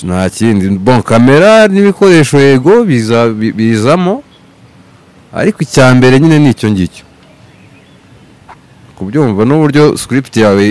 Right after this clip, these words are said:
iri, uri, uri, uri, urimo guteringa story nyine irimo.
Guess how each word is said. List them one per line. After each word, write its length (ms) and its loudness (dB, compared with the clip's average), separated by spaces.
iri, 300 -4
uri, 220 -6
uri, 260 -6
uri, 200 -2
urimo 480 0
guteringa 1160 -2
story 320 -2
nyine 220 2
irimo. 180 -2